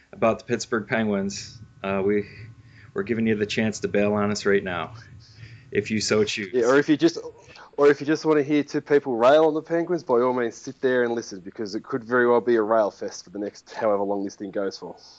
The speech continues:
Speaker 1: But before we do get into that, I'd just like to, to say, if you could go on iTunes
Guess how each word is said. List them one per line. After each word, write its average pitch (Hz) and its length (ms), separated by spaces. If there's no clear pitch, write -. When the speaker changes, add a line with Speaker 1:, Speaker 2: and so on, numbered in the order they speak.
Speaker 1:
But 127 140
before 156 320
we 151 100
do 151 160
get 147 160
into 147 260
that, 135 220
I'd 127 140
just 131 200
like 120 260
to, 110 320
to 117 140
say, 120 600
if 135 160
you 131 120
could 127 260
go 147 220
on 139 140
iTunes 110 920